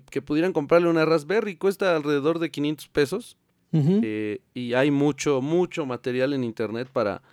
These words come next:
Speaker 1: programar sobre ella y, y sí, empezar a meter y, y, y, y a, a integrarle cosas como el Lego, ¿no? De la computación, creo yo.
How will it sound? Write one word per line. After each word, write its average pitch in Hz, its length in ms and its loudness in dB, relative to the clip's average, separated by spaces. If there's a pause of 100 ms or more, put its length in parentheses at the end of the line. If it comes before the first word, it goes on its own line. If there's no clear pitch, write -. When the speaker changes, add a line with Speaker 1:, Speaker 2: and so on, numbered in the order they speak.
(360)
Speaker 1:
programar 117 480 0
sobre 113 360 0
ella 131 380 -4
y, 107 540 -6
y 107 80 -8
sí, 190 260 -6
empezar 127 440 -4
a 127 80 -2
meter 120 400 -4
y, 107 200 -6 (720)
y, 110 340 -16
y, 113 80 -12
y 110 140 -6
a, 107 160 -6
a 120 100 -8
integrarle 120 520 -2
cosas 143 320 -2
como 135 260 0
el 123 140 0
Lego, 123 340 2
¿no? 127 200 -2
De 156 80 2
la 107 100 -2
computación, 113 680 -8
creo 113 240 0
yo. 104 220 -6